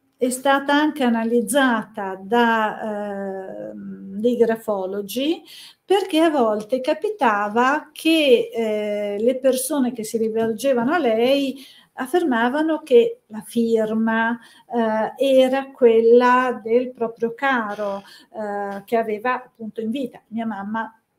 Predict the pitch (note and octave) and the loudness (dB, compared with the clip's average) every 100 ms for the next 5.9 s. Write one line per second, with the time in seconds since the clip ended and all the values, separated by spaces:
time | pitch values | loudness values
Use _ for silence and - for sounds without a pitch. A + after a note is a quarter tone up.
0 | A#3+ A#3 G#3+ - A#3 - A#3 G#3+ - - | -2 0 -2 -2 -4 -2 -2 -2 -4 -2
1 | A#3 A#3 B3+ D4+ F4 - A3 A3 - D4 | 0 0 0 2 2 0 -4 -4 -2 0
2 | C#4 G3+ G3 A3+ A3 A3 A3+ - A3+ G#3+ | 0 0 -2 -2 -2 -2 -6 -6 -8 -8
3 | - A3 A3+ G#3 G3+ G#3 G3+ G#3 A3 C4 | -8 -8 -6 -6 -4 -6 -6 -4 -2 0
4 | A#3+ G#3+ A#3+ A#3+ _ - G3+ G3 A3 G3 | 0 0 -2 -4 _ -20 -14 -8 -8 -6
5 | G3+ A#3 A3 F#3 G3 G3 G#3+ A3 | -4 -4 -4 -8 -14 -8 -4 -4